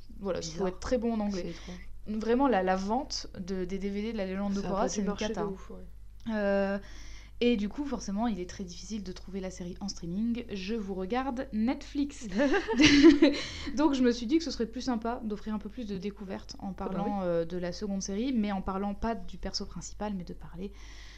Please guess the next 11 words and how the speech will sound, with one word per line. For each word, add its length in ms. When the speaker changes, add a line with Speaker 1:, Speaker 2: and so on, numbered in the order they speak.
Speaker 1:
de, 480
euh, 540
un 80
personnage 360
secondaire 380
qui 80
est 40
quand 100
même 200
vachement 280
stylé. 360